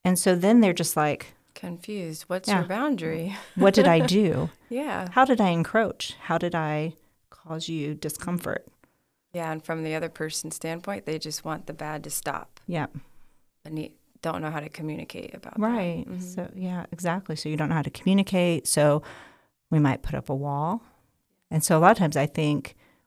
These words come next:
Speaker 1: when we use the word boundary, it's really, we're in essence putting up a wall instead.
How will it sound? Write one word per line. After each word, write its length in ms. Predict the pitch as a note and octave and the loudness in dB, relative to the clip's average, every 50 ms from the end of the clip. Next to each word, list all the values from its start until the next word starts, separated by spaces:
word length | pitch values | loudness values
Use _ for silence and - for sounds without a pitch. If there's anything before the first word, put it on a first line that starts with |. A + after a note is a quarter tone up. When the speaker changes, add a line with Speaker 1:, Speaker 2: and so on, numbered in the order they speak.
| _ _ | _ _
Speaker 1:
when 120 | D#3+ D#3 | 0 0
we 100 | D#3 D#3 D3+ | 2 0 0
use 200 | D3+ D#3+ D3+ - | 0 -2 -2 -2
the 80 | D#3 | -2
word 240 | D3+ D3 C#3 C#3+ D3 | -2 -2 -4 -4 -2
boundary, 640 | - C#3+ C#3+ D#3+ E3+ E3 D3 C#3 C3 C3 - - - - | -2 0 2 2 2 0 0 0 0 -2 -2 -4 -8 -10
it's 180 | - - - - | -12 -12 -10 -8
really, 800 | C#3+ D3 D3+ D#3+ E3 E3 D#3+ D3+ C#3 C3+ C3+ C#3+ D3 D3+ D3 - _ _ _ _ _ _ _ _ _ _ _ _ _ _ | -6 -2 0 2 4 4 4 2 2 0 0 0 0 -2 -2 -4 _ _ _ _ _ _ _ _ _ _ _ _ _ _
we're 320 | - D3 D#3 D3+ D3+ C#3 C3+ - | -4 -2 0 2 2 2 0 -2
in 180 | - - D3+ C#3 | -2 -2 -2 0
essence 380 | C#3+ D3 D3 - - C3+ C3 - | 0 -2 -2 0 -2 -2 -4 -4
putting 220 | - - - C#3+ | -6 -6 -6 -4
up 120 | C3+ - | -4 -4
a 60 | - C3 | -6 -8
wall 260 | C#3 C#3+ C#3 C3+ - | -6 -6 -6 -6 -6
instead. 500 | - - D3+ - - - - - - - | -6 -6 -8 -10 -12 -12 -14 -14 -16 -16